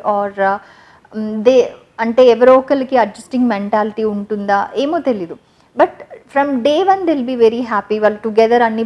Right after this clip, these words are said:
ప్లాన్ చేసుకుంటారు, అన్నీ చక్కగా ఉంటాయి. But, um, uh, దూరంగా చూడడానికి అన్నీ బాగుంటాయి. So everyone will have their own disturbances, their own conflicts. So it's just that, um,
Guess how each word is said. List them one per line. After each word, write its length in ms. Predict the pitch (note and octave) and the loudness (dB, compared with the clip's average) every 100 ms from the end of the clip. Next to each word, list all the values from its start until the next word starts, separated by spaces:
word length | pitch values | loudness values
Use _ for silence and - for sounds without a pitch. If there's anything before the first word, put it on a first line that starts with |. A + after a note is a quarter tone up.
| A3 | -2
ప్లాన్ 220 | G#3 G#3+ | -2 -2
చేసుకుంటారు, 560 | G#3+ G#3 A3 G#3 G#3 G#3 G3 | -6 -6 -8 -4 -2 -2 -4
అన్నీ 200 | G#3 G#3+ G3 | -6 -8 -10
చక్కగా 320 | F#3 G3+ G3 F3+ | -10 -8 -8 -8
ఉంటాయి. 220 | E3 - _ - _ - | -12 -12 _ -20 _ -2
But, 140 | - - D4+ | -2 0 0
um, 180 | C#4+ B3 A#3 A#3 A#3 _ _ _ _ _ _ _ - A3+ | 2 -2 -4 -6 -8 _ _ _ _ _ _ _ -12 -8
uh, 140 | G#3 - _ - A3 | -8 -12 _ -8 -2
దూరంగా 360 | D4 D#4+ F4 F4+ | 2 2 2 2
చూడడానికి 420 | - C4+ B3+ C4 C4 | -2 -2 -2 0 -2
అన్నీ 180 | A3 A#3+ A3+ | -2 -2 -2
బాగుంటాయి. 440 | F#3 E3 D#3+ - - _ _ | -4 -6 -10 -12 -12 _ _
So 80 | A#3 - | -4 0
everyone 340 | A3+ C4+ C#4 C#4 | 0 0 -2 0
will 120 | B3+ B3 A3+ | -2 -2 -4
have 180 | G#3 A3 G3+ | -6 -6 -2
their 120 | G#3 G#3+ | -2 0
own 100 | A3+ G#3+ | -4 -6
disturbances, 640 | - G3+ G3 F#3+ - G3 _ F#3 | -8 -10 -8 -12 -14 -18 _ -8
their 140 | F#3 G3 | -6 -4
own 100 | A3 G#3+ - _ - | -6 -8 -12 _ -14
conflicts. 500 | G3 F#3+ - F#3 - _ _ _ _ | -14 -14 -12 -14 -14 _ _ _ _
So 60 | - - | -8 -6
it's 160 | B3+ - - | -8 -8 -4
just 200 | C4+ C#4 E4+ | -4 -2 -2
that, 140 | F#4 - - _ A3+ | -2 -4 -20 _ -6
um, 220 | A#3 A3+ | -4 -4